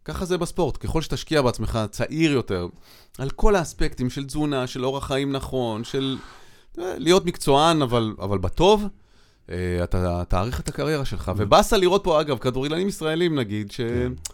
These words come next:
Speaker 1: אתה יודע, מי שמשחק כבר שלושים ושלוש, שלושים וארבע, זה, זה כבר, אה, הגיע לשיבה טובה, כן?
Speaker 2: כן, אתה יודע, גם, גם במובן מסוים, אה, אנשים בגיל שלושים ושלוש, שלושים וארבע, שלושים וחמש, שש, הם, כבר יורד להם החשק. למה יורד להם החשק?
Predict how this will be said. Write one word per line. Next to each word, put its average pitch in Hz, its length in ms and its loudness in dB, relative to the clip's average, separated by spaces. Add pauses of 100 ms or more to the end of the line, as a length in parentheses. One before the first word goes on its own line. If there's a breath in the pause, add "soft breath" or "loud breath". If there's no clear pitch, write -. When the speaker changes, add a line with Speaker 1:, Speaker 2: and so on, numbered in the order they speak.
(320 soft breath)
Speaker 1:
אתה - 80 -16
יודע, - 160 0
מי 131 100 0
שמשחק 139 380 -2
כבר 120 140 -2
שלושים - 280 -4
ושלוש, 117 320 -2
שלושים 113 280 -6
וארבע, 85 380 -4
זה, 95 160 -6 (720)
זה 127 140 -16
כבר, 123 340 -2
אה, 123 360 4
הגיע 147 260 4
לשיבה 185 360 4
טובה, 180 420 6 (100)
כן? 147 220 2 (140)
Speaker 2:
כן, 269 160 2
אתה 139 140 4
יודע, 254 160 4
גם, 127 240 4 (120)
גם 113 160 2
במובן 98 280 6
מסוים, 180 380 2 (120)
אה, - 40 -12 (640)
אנשים 117 360 0
בגיל 117 220 2
שלושים 120 260 -4
ושלוש, 117 260 -2
שלושים 110 280 -8
וארבע, 113 240 0
שלושים - 260 -6
וחמש, 113 400 -2
שש, 113 280 -2 (480 loud breath)
הם, 101 500 2 (1040)
כבר 98 200 2
יורד 131 220 6
להם 156 200 4
החשק. 123 520 2
למה 160 260 2
יורד 95 260 0
להם 92 160 2
החשק? 98 460 -4